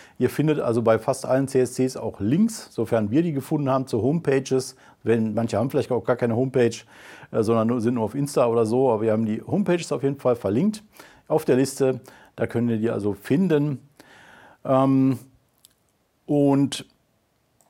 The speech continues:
bisher war ja nur die Zahl veröffentlicht worden, ne? Die war bekannt. Das habe ich auch immer schon mal vorgetragen hier. Die war auch beim Anbauverband unter anbauverband punkt de, äh,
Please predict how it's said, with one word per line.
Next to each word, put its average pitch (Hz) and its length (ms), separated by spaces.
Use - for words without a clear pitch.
bisher 180 380
war 147 100
ja 147 120
nur 151 140
die 160 100
Zahl 170 540
veröffentlicht 110 480
worden, 95 280
ne? 147 180
Die 156 120
war 214 140
bekannt. 98 500
Das 123 200
habe 156 120
ich 139 120
auch 143 80
immer 147 160
schon 135 100
mal 113 80
vorgetragen 170 560
hier. 165 320
Die 127 160
war 131 80
auch 135 140
beim 110 260
Anbauverband 139 1040
unter 143 300
anbauverband 120 720
punkt 107 120
de, 135 420
äh, 127 220